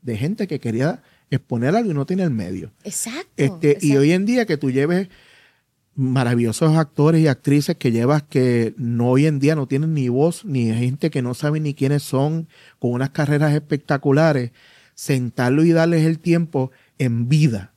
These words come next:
Speaker 1: yo creo que es bien importante. Yo creo que es
Speaker 2: Sí.
Speaker 1: bien importante. Obviamente, cuando van contigo, pues, liberan un montón de estrés porque te conocen, saben,
Speaker 2: Ujú.
Speaker 1: saben el ser humano que tú eres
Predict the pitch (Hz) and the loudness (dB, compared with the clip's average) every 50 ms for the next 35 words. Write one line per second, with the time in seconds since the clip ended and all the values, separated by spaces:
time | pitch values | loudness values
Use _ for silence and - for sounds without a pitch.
0 | _ - 131 120 127 113 123 139 127 120 127 123 117 120 117 120 117 110 - 120 | _ -12 -6 -2 -2 -2 0 -2 -4 -4 -4 -6 -6 -6 -6 -6 -6 -6 -6 -8
1 | 113 104 - 107 101 101 95 - 104 107 107 113 123 131 - 143 127 127 139 143 | -8 -8 -8 -10 -10 -8 -8 -8 -6 -6 -4 -4 -4 -2 -2 -2 0 0 0 0
2 | 139 135 - 147 135 135 - 175 170 170 160 160 151 139 127 - - - - - | 0 0 0 -2 -2 0 0 -2 -2 -2 -2 -2 -2 -2 -2 -4 -10 -20 -20 -20
3 | - - _ - 139 143 151 165 156 165 175 175 - 208 190 - 160 147 143 143 | -20 -8 _ 2 2 4 4 2 2 -2 -2 -2 -2 -2 -2 -2 -2 -2 -2 -2
4 | 139 131 131 135 135 - _ - 151 139 135 139 135 135 135 - 170 165 160 - | -2 -2 -2 -4 -6 -8 _ -14 -10 -6 -4 -4 -4 -4 -2 -2 -2 -2 -2 -2
5 | 160 156 175 185 185 - 151 139 - _ _ _ - 156 143 143 131 123 127 131 | -2 0 0 0 0 0 -2 -2 -4 _ _ _ -4 -2 0 2 2 2 0 0
6 | 139 151 160 165 175 175 170 165 160 151 143 - 156 160 170 170 156 143 143 - | -2 -2 -2 -2 0 2 2 2 0 0 -2 -2 -2 -2 0 0 -2 -2 -2 -4
7 | 147 139 147 143 - 226 - - 180 - 131 120 117 104 98 104 113 139 175 185 | -4 -4 -2 -4 -6 -8 -8 -8 -8 -8 -8 -8 -8 -10 -8 -6 -4 -2 -2 -2
8 | 180 180 - - 131 120 - 110 110 123 131 139 - 170 170 170 - - _ - | -2 -4 -4 -6 -8 -6 -6 -4 -4 -4 -4 -6 -8 -10 -14 -18 -20 -20 _ -2
9 | 135 127 127 135 143 151 - - 175 143 - - 139 127 127 123 127 123 131 139 | -2 0 0 0 -2 -4 -6 -4 -4 -4 -2 0 0 0 2 2 0 0 0 0
10 | 147 143 147 135 139 160 175 165 147 135 131 | 0 0 2 2 4 4 4 4 2 0 -2